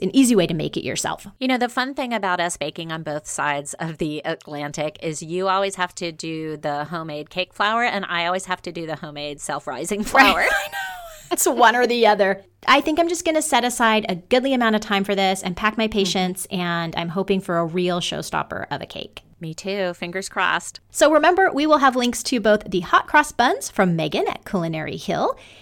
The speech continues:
Speaker 1: and the triple layer orange marmalade cake from the Mitford series reprinted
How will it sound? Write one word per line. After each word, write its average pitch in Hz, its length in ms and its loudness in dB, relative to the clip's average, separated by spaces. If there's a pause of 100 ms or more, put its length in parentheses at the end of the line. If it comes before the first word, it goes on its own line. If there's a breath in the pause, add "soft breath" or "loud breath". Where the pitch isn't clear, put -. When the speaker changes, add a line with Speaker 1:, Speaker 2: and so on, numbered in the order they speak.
(140)
Speaker 1:
and 302 380 2
the 190 300 2
triple 202 260 0
layer 196 220 4
orange 196 320 2
marmalade 226 440 4
cake 185 360 -2
from 175 400 0
the 175 100 -4
Mitford 208 380 2
series 170 420 -2 (240 loud breath)
reprinted 220 640 0